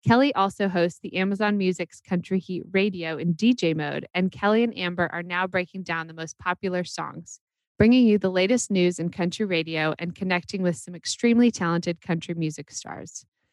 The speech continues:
It's really like a backstage pass to all things country music, and we're so excited for it and know you'll all love this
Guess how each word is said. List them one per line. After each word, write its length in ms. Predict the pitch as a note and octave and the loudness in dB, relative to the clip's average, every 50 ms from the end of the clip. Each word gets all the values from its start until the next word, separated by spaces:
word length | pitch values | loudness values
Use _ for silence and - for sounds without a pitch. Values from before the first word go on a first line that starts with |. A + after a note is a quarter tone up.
| _ _ _ _ _ _ - | _ _ _ _ _ _ -4
It's 240 | G3+ F#3+ - - - | -4 -4 -4 0 2
really 260 | A3 A#3+ B3 C4 C4 | 4 6 6 6 4
like 220 | A#3+ G#3 F#3+ F#3+ | 4 2 2 0
a 60 | G3+ | 0
backstage 680 | F#3 F3 D#3+ D#3+ - - - - F3 F3+ F3+ F3 E3 - | 0 0 -2 -2 -4 -6 -10 -8 -8 -8 -8 -10 -12 -8
pass 360 | - E3+ D#3 D#3 D#3 - - | -4 -2 -2 -2 -2 -6 -10
to 60 | - - | -6 -2
all 160 | - F3+ F#3 | 0 0 0
things 280 | - - G3 G3 - - | 0 -2 -2 -2 -4 -4
country 300 | - F3+ F3 - - F#3 | -4 -4 -4 -2 -2 -2
music, 400 | F3 E3 D#3+ D#3 D#3+ D#3 D#3+ D#3+ _ _ _ _ _ - | -2 -2 -4 -4 -6 -8 -10 -10 _ _ _ _ _ -14
and 100 | F#3 F#3+ | -8 -6
we're 140 | G3 G3 | -4 -4
so 400 | F#3+ - - - - F#3 F3+ F#3+ | -4 -6 -6 -4 0 2 4 4
excited 500 | F#3+ F#3 - - - E3 D#3+ D#3 D#3+ D#3+ D#3+ _ | 2 2 -2 -6 -6 -4 -2 0 -2 -2 -4 _
for 140 | - D#3 D#3 | -2 0 0
it 180 | D#3 D#3 - - _ | 0 0 -2 -2 _
and 180 | F#3 F#3 F3+ F3+ | 0 0 2 4
know 140 | F3+ F3 | 4 4
you'll 220 | F3 F3 F#3 F3 - | 4 4 4 2 0
all 220 | E3 E3 E3 E3 | -2 -2 -2 -4
love 160 | D#3 D3+ D3+ - | -6 -10 -12 -16
this 220 | - D#3 - - | -20 -20 -20 -20